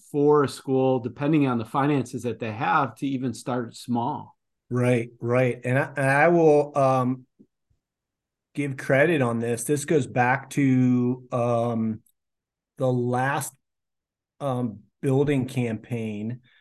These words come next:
Speaker 2: As a capital campaign, and, uh, my predecessor, Randy Brunk, um, put as part of the campaign a, a one point two million dollar, uh, uh,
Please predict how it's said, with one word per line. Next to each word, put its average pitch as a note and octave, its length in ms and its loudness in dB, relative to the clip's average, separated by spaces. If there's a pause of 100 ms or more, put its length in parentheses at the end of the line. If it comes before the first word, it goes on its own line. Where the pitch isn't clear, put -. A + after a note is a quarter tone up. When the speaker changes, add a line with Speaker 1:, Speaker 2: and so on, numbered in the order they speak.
(320)
Speaker 2:
As A#2+ 120 -2
a B2 40 -4
capital D#3 420 0
campaign, B2+ 920 -2
and, B2 280 -2
uh, B2 140 0
my A#2 140 -4
predecessor, C#3 640 0
Randy A#2+ 320 -2
Brunk, A#2+ 680 -2 (840)
um, A#2 500 -2
put D#3 240 4
as B2+ 140 0
part C#3 320 0
of C3 80 -2
the B2 80 -4
campaign C3+ 680 -2
a, A2+ 220 -6
a B2 120 0
one B2 540 0
point B2 400 -2
two C3 320 2
million A#2+ 520 2
dollar, A2+ 720 -4 (640)
uh, A#2 340 -2 (380)
uh, A#2 220 -2